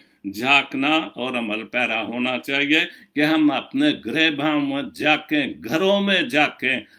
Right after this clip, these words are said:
अपने बच्चों के अंदर देखें कि कभी ये काफिरों वाली तालीम तो नहीं इनके अंदर पहुंच चुकी, कहीं ये झूठी तालीम तो पर तो नहीं चल रहे।" इसलिए हमें बहुत ज़रूरी है कि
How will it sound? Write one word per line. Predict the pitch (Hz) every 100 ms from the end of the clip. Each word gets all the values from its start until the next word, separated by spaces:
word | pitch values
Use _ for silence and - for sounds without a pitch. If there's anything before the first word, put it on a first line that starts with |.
| -
अपने | 156 160 160 175 175
बच्चों | 160 - 90 151 151 190 202 202
के | 202 185
अंदर | 156 117 123 170
देखें | 156 151 123 143 151 175 - _
कि | - 131
कभी | - 135 110 135 147 147 -
ये | 101 139
काफिरों | 131 - 131 123 - 151 160
वाली | 143 123
तालीम | 123 143 131 123 131
तो | - 139
नहीं | 151 151
इनके | 151 147 170
अंदर | 160 143 147
पहुंच | - 147 151 151
चुकी, | 156 165 165 - - _
कहीं | 170 160
ये | 160 160 135 110
झूठी | 87 131 185 185 190 185
तालीम | - 160 139 143 147
तो | 151 165 160
पर | 160 - 147
तो | - 143
नहीं | 143 147 131 160
चल | - 160
रहे।" | 131 143 143 131 - -
इसलिए | 165 185 170 175 180 151 -
हमें | 143 143 180 135 -
बहुत | 143 180 208 214 139
ज़रूरी | 151 165 151 147
है | 147 151 117 - _ -
कि | 147 151